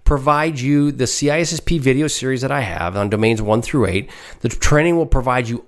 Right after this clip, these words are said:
all the necessary tools you need to pass the C I S S P, along with study materials that you need to help you get there. Okay, it'll help you prepare it for, as it relates to the I S C squared study guide.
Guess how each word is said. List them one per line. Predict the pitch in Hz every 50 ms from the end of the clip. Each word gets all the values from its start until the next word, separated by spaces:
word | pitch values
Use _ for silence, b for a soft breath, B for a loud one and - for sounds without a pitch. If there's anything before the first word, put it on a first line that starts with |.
| _
all | - 123 131 143 165
the | 180 190 185
necessary | 175 170 - - - 165 156 143 131
tools | - - 139 139 139 139 135 127 113
you | 117 113 127 151
need | 160 160 160 151
to | 131
pass | - - - - 104 104 113 -
the | - -
C | - - - 110 98
I | 104
S | 107 104 98 - -
S | 117 -
P, | - - 92 90 87 90 - B B B B B B B B B
along | 120 120 120 120 127 135 151 160 180 175 165
with | 165 160
study | - - - 135 131 147
materials | 135 120 - - 120 104 101 98 98 95 101
that | 104 - -
you | 98 98
need | 98 90 90 87 85 90 -
to | - 113
help | 101 117 113 101 -
you | 110 107
get | 113 117 - -
there. | - 60 50 - - _ _ B B B B B B B B B B B
Okay, | - 120 117 120
it'll | 123 127 120 120
help | 101 127 123 123
you | 110
prepare | - 139 - - 147 147 156 160
it | 156 151 -
for, | - 135 123 -
as | - 113 110 110 104 101 110
it | - - 107 95
relates | 110 110 104 110 117 117 - -
to | - 107
the | 98 104 -
I | 101 110 110
S | 107 104 -
C | - - 107
squared | - - - 117 110 101 95
study | - - 160 160 160 156
guide. | 151 165 151 147 147 147 147 147